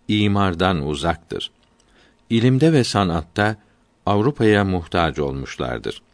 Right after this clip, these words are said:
Hatta bir mühendis lazım olsa Avrupa'dan getirtirler.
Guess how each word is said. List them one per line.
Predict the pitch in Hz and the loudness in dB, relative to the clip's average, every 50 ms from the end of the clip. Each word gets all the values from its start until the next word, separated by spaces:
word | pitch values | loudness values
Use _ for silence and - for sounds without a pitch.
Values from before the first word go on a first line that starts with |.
| _ _ _ _ _ _ _ _ | _ _ _ _ _ _ _ _
Hatta | - 101 98 - - 104 101 101 98 95 - - _ _ _ _ _ | -4 -4 -4 -2 -2 0 0 0 0 -2 -6 -14 _ _ _ _ _
bir | 92 92 95 123 127 | -6 0 4 4 4
mühendis | 110 98 92 92 95 92 90 90 101 110 - - | 4 4 2 0 0 0 0 0 0 -2 0 0
lazım | 101 101 98 98 95 104 104 | 0 0 0 0 0 0 0
olsa | 101 101 98 - - 117 120 123 - _ _ _ _ _ _ _ _ - | 0 0 0 -2 -2 -2 -2 -2 -4 _ _ _ _ _ _ _ _ -2
Avrupa'dan | 101 98 101 113 123 - 90 76 73 78 76 73 67 | -2 2 2 2 2 0 -2 -4 -2 -4 -4 -4 -4
getirtirler. | 67 67 65 - 80 69 65 - - 69 64 62 62 60 - - | -4 -4 -4 -4 -6 -6 -6 -6 -6 -6 -4 -4 -6 -8 -8 -12